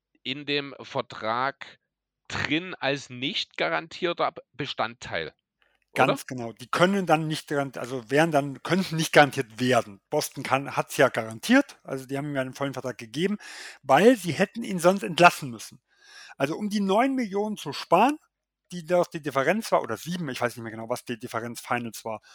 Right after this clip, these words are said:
Speaker 2: um das zu sparen, hätten sie ihn entlassen müssen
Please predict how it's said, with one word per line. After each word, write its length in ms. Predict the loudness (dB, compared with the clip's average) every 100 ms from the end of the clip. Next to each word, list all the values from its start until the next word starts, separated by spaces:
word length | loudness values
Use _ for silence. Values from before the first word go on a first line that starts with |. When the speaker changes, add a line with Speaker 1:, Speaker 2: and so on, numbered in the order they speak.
| -20 -20 _ _
Speaker 2:
um 200 | -6 -4
das 360 | 0 0 0 -12 _ -14
zu 180 | -10
sparen, 420 | -8 0 4 4 4
hätten 280 | -2 -4
sie 60 | -6
ihn 60 | -2
entlassen 420 | 4 4 4 -4
müssen 300 | -4 -4